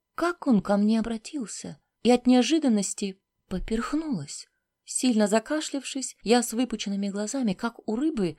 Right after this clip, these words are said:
внезапно выброшенной на берег, уставилась на говорившего, который, как ни в чем не бывало, предложил воду Нино, но тот, покачав головой, отказался. «А как вы догадались, кто я?» В ответ он лишь пожал плечами.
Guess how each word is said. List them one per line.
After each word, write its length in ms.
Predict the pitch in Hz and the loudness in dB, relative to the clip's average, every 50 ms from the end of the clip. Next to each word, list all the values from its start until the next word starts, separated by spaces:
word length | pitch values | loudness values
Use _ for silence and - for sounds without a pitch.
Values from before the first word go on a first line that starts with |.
| _ - | _ -6
внезапно 680 | 160 180 220 247 247 220 226 262 247 247 - 202 214 | 0 2 4 4 4 2 2 0 0 0 0 -2 -2
выброшенной 500 | 202 240 226 - 214 - - - 196 196 | -2 -2 -4 -4 -6 -6 -6 -8 -8 -6
на 140 | 190 202 202 | -6 -6 -6
берег, 460 | 190 208 202 190 175 160 _ - _ _ - | -4 -4 -4 -4 -4 -8 _ -16 _ _ -10
уставилась 680 | 233 - - - - 381 381 359 285 208 180 160 - - | -10 -10 -8 -2 0 0 0 0 0 -2 -2 -4 -2 -2
на 100 | 175 180 | -2 2
говорившего, 800 | 180 185 180 226 254 277 254 214 - - - 180 165 165 185 - _ _ _ | 2 2 2 2 2 0 -2 -4 -4 -4 -4 -6 -8 -8 -14 -16 _ _ _
который, 440 | _ - 208 - - 370 370 320 240 | _ -8 -8 -8 -6 -6 -6 -6 -6
как 220 | - - 185 - - | -4 -6 -6 -2 -2
ни 80 | 220 | -2
в 60 | 214 | -2
чем 240 | - - 262 247 226 | 0 0 0 2 2
не 80 | 220 214 | 2 2
бывало, 440 | 190 202 190 190 220 240 277 320 320 | 2 2 2 2 2 2 2 -2 -2
предложил 500 | 269 226 190 185 180 165 156 180 175 165 | -2 -2 0 0 -2 0 2 0 0 0
воду 340 | 160 180 180 175 151 170 | 4 4 4 4 4 2
Нино, 560 | 170 170 185 226 285 349 349 320 247 185 143 _ _ _ - | -2 0 2 2 0 0 0 -2 -2 -4 -4 _ _ _ -2
но 160 | - 220 247 | 2 2 2
тот, 280 | 247 - 330 339 330 - | 4 2 -2 -4 -4 -4
покачав 480 | - 247 - 254 240 - - 277 262 226 | -8 -6 -4 -4 -6 -2 -2 -2 -2 -2
головой, 400 | 220 208 202 190 190 214 214 208 | -2 -2 0 0 0 0 -2 -2
отказался. 800 | 208 - - 190 180 196 190 170 147 - - - - 160 - _ _ _ _ _ _ _ _ _ - | -4 -4 -4 -4 -2 -2 -4 -4 -4 -8 -10 -10 -10 -12 -18 _ _ _ _ _ _ _ _ _ -12
«А 100 | 202 - _ _ _ _ | -12 -12 _ _ _ _
как 260 | - 294 294 285 - _ _ | 4 4 4 4 2 _ _
вы 180 | - 254 247 - _ | -6 -6 -6 -6 _
догадались, 800 | - 269 269 - 302 294 - 320 302 269 208 170 151 - - _ _ _ _ | -6 -6 -4 -2 -4 0 2 2 4 4 2 0 -2 -4 -8 _ _ _ _
кто 300 | _ - - - 262 262 | _ -20 -10 -6 -2 -2
я?» 300 | 233 175 165 139 135 - _ _ _ _ _ _ _ _ _ _ _ - | -2 -2 -2 -4 -6 -8 _ _ _ _ _ _ _ _ _ _ _ 0
В 80 | 196 | 0
ответ 520 | 247 285 - 339 359 370 370 370 - - _ _ _ | 0 2 2 0 0 0 -2 -4 -8 -20 _ _ _
он 180 | - 269 277 269 | -4 -2 -2 0
лишь 220 | 269 294 262 - | 0 0 -2 -2
пожал 320 | - 247 233 233 240 233 233 | -2 -2 -2 0 -2 -4 -4
плечами. 720 | - 220 226 220 - - 208 196 185 165 151 147 147 143 | -4 -4 -4 -4 -2 -2 -2 -2 -2 -4 -8 -10 -12 -14